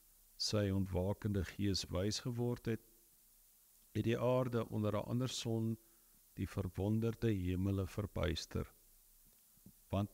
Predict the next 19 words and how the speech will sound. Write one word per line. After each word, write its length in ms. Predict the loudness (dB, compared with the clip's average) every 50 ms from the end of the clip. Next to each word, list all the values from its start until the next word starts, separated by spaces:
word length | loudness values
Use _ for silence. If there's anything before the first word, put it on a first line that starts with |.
| -6 -6
met 180 | -4 -4 -2
hul 140 | -2 -4 -4
vorige 520 | -6 -4 0 0 2 2 2 0 -2 -4 -8
vyandskap 720 | -4 -4 -2 -2 0 -2 -2 -4 -4 -4 -4 -4 -4 -4
verby, 580 | -6 -8 -8 -6 -4 0 0 2 2 0 -2 -4 -8 -16 -20 -20 -20 -20 -20 -20 -20 -20 -20 -16 -6
smelt 560 | -4 -4 -2 0 2 2 2 2 2 0 -2
die 140 | -4 -2 0
elemente 600 | 0 0 0 0 2 2 2 2 0 0 -2 -2
toe 140 | -2 -4 -4
al 220 | -2 0 0 0
strydend 600 | 0 -2 -4 -2 0 0 0 2 2 0 0 0 0
saam 520 | 0 0 2 2 2 2 2 0 0 -2
om 140 | -2 -4 -4
die 100 | -2 -2
see 500 | -2 -2 0 0 2 2 2 2 2 0
en 160 | -2 -4 -4
kontinente 720 | -4 -2 -2 -2 -2 0 0 2 2 2 2 2 0 -2 -4
te 100 | -6 -8
vorm. 500 | -10 -6 -2 0 0 0 0 -2 -4